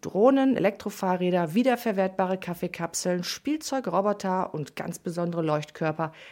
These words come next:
die viel mehr können als Licht spenden. Ich durfte alles, was rollt, ausprobieren. Dazu gehörten ein Elektroroller und ein E-Bike.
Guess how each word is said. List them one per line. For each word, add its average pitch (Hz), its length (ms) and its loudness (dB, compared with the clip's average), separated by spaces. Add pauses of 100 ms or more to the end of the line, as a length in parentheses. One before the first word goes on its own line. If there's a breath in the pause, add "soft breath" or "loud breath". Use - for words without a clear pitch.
(140 loud breath)
die - 120 -8
viel 269 240 4
mehr 196 200 4
können 151 440 -2
als 143 240 -6
Licht 139 240 -6
spenden. - 400 -10 (840 loud breath)
Ich - 200 -2
durfte 226 320 6
alles, 214 280 4
was 190 360 0
rollt, 143 320 4
ausprobieren. 143 800 -8 (100)
Dazu 170 400 -2
gehörten 180 420 2
ein 160 280 0
Elektroroller 220 760 4
und 190 160 2
ein 202 200 2
E-Bike. 151 580 0